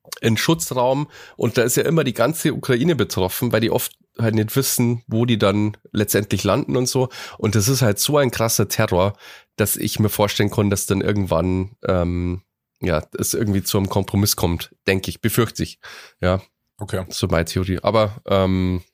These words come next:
Speaker 1: ja, ihr kommt's ja aus der Zukunft, deswegen wisst ihr's ja eh besser. Ähm, ich hab
Speaker 2: Ich mein, wir
Speaker 1: was
Speaker 2: kommen
Speaker 1: anderes.
Speaker 2: beide aus der Zukunft und haben das gesagt.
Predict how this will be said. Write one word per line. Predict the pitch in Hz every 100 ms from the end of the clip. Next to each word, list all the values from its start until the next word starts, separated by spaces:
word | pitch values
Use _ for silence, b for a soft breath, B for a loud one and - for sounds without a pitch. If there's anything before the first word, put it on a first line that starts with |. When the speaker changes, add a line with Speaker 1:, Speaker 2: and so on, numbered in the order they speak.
| _ _ -
Speaker 1:
ja, | 107 87
ihr | 127
kommt's | 156 147
ja | 127
aus | 110
der | 113
Zukunft, | - 131 120 104
deswegen | 101 - 98
wisst | 98 -
ihr's | 87
ja | 87
eh | 82
besser. | 80 82 80 80
Ähm, | 95 92 95 92 B B B B B
ich | 131 -
hab | 151 147
Speaker 2:
Ich | 127
mein, | 139
wir | 127
Speaker 1:
was | 110
Speaker 2:
kommen | 143
Speaker 1:
anderes. | 123 127 139
Speaker 2:
beide | 151
aus | 117 -
der | 117
Zukunft | - 139 120 113
und | 110
haben | 104
das | 104 95
gesagt. | - 92 -